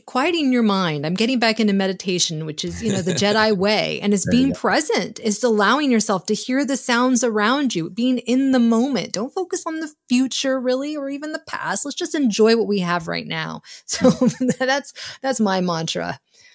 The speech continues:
Speaker 1: Be in the present
Speaker 3: It's great.
Speaker 1: of
Speaker 3: You're,
Speaker 1: Andor.
Speaker 3: you're a regular
Speaker 2: <laughs>
Speaker 3: Liam Neeson showing up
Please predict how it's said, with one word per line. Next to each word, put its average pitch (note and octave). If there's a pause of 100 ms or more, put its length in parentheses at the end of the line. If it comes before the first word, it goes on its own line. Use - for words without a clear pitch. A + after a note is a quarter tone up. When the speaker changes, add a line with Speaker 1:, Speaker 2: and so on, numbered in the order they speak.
(260)
Speaker 1:
Be A3
in F#3+
the E3
present - (100)
Speaker 3:
It's -
great. G2+
Speaker 1:
of -
Speaker 3:
You're, F#2
Speaker 1:
Andor. - (440)
Speaker 3:
you're G#2
a G2+
regular A#2+
Speaker 2:
<laughs> A2+
Speaker 3:
Liam B2+
Neeson C3
showing B2+
up B2+